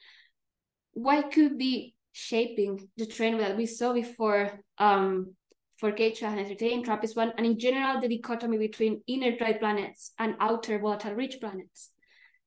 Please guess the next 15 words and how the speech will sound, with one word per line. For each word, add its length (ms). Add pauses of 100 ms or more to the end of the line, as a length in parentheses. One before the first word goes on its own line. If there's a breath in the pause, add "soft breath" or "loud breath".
(600)
Well, 360 (1120)
uh, 280 (100)
this 160
will 140
be 320
the 180
formation, 800
the 440 (480)
location 560 (120)
of 220
the, 340
uh, 280
water 480
ice 240
line, 280